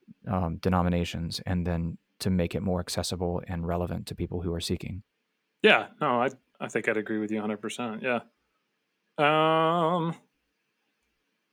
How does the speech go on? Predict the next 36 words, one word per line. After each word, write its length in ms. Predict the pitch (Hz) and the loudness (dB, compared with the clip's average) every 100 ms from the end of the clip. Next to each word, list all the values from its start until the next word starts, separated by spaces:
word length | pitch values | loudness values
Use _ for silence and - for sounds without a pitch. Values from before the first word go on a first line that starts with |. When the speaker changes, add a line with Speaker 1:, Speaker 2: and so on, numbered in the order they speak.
| _ _ _ _ _ - | _ _ _ _ _ -2
Speaker 2:
he 160 | 165 | 4
asked 160 | 190 - | 4 4
the 60 | |
question, 440 | 180 180 175 160 127 | 2 2 4 4 4
"What, 200 | 147 - | 2 4
what 260 | 151 156 | 4 4
can 160 | - 175 | 2 2
we 140 | 143 | 4
learn 440 | 123 127 135 139 127 | 4 4 4 4 2
from 200 | - 117 | 0 2
our 100 | 110 | 2
brothers 460 | 107 117 123 113 110 | 2 2 4 0 -2
and 100 | 104 | -4
sisters 440 | 120 - 117 104 | -4 -2 -4 -4
in 80 | 107 | -4
the 60 | |
Messianic 640 | 104 110 - 107 101 98 - | -4 -4 -4 -6 -8 -10 -6
faith?" 340 | 120 107 98 | -2 -2 -4
And 100 | 110 | -4
I 60 | 131 | -4
said, 260 | - 101 | -4 -4
"Not 220 | 101 117 110 | -2 0 0
a 60 | |
darn 400 | - 107 104 98 | 0 -2 -2 -4
thing." 380 | - 107 101 98 | -6 -6 -6 -10
So 180 | - 110 | -8 -4
I 60 | 110 | -2
don't 100 | 104 | -2
know 120 | 98 | -4
how 80 | 101 | -4
you 200 | 101 107 | -2 -2
answered 280 | 104 143 113 | 0 0 0
that, 220 | 101 92 | -2 -2
Speaker 1:
<laughs> 0 | |
Speaker 2:
Gabe. 260 | 104 104 - - - - _ - | -4 -6 -6 -10 -6 -6 _ -16
<laughs> 840 | - 170 127 - 156 127 113 110 | 0 2 4 2 0 0 0 -4